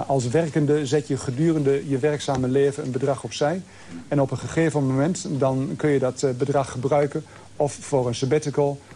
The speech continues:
of je kunt het gebruiken om, eh, z-, zorg te verlenen aan iemand in jouw gezin die die zorg, eh, nodig heeft...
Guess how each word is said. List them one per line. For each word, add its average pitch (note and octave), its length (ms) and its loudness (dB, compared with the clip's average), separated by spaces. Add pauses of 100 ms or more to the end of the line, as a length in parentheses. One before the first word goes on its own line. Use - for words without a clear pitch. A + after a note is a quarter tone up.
(140)
of C#3 160 0
je C3 80 -4
kunt C3 200 0
het A#2+ 100 -6
gebruiken B2 600 0
om, B2+ 280 0
eh, B2+ 60 0
z-, B2+ 600 -2
zorg D3+ 260 2
te D3 100 -4
verlenen D3 440 2
aan C#3 120 -2
iemand C3+ 300 0
in C3+ 80 0
jouw C3 140 -2
gezin D#3 380 0 (300)
die C#3 100 0
die C#3 120 4
zorg, C#3 380 0
eh, B2+ 80 2
nodig D3 400 2
heeft... D3+ 360 -2